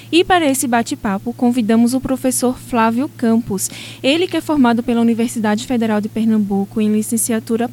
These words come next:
plena em Educação Física. Ele é mestre em Saúde Humana e Meio Ambiente, também pela Federal.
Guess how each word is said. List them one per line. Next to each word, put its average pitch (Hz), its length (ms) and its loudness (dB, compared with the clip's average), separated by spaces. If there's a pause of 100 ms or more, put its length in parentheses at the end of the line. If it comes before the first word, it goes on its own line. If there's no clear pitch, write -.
(100)
plena 262 480 4
em 262 200 2
Educação 233 480 0
Física. 214 560 -6 (440)
Ele 240 180 4
é 254 40 6
mestre 262 480 2
em 330 80 0
Saúde 262 400 2
Humana 220 480 6
e 226 60 4
Meio 220 180 4
Ambiente, 208 580 2
também 247 400 4
pela 285 220 0
Federal. 214 680 0